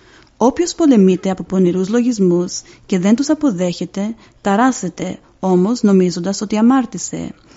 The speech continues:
Αυτός είναι μικρόψυχος, εμπέζεται από τον διάβολο και δεν γνωρίζει να διακρίνει μεταξύ προσβολής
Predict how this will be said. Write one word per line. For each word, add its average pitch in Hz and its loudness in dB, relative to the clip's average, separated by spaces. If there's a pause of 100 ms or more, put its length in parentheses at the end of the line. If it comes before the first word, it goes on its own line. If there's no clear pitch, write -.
(140)
Αυτός 277 -2
είναι 294 10
μικρόψυχος, 208 0 (240)
εμπέζεται 208 2
από 208 -4
τον 185 0
διάβολο 180 -4 (260)
και 233 -2
δεν 311 6
γνωρίζει 190 4
να 185 4
διακρίνει 180 -2
μεταξύ 180 -4
προσβολής 180 -6